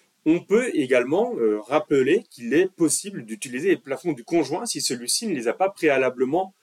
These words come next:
utilisés. De la même manière, si vous avez des enfants, ils ont droit à un plafond, vu qu'ils ont le droit également d'ouvrir un P E R.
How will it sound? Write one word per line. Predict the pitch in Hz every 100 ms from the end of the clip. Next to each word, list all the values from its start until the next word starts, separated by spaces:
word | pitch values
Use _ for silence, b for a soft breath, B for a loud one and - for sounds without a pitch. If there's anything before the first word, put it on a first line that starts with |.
| _ _ 233
utilisés. | 214 208 202 131 104 _ -
De | 123
la | 117
même | 202 190
manière, | 135 117 185 196 -
si | - 240
vous | 190
avez | 139 131
des | 123
enfants, | 113 - 185 220 -
ils | 117 117 147
ont | 202
droit | 147 113 117 135 -
à | 113 113
un |
plafond, | 101 110 - 233 180
vu | 127 139
qu'ils | 131 113
ont | 117
le | 113 110
droit | 120 135 135
également | 113 120 123 113
d'ouvrir | 160 175 170 135
un | 123
P | 107
E |
R. | 113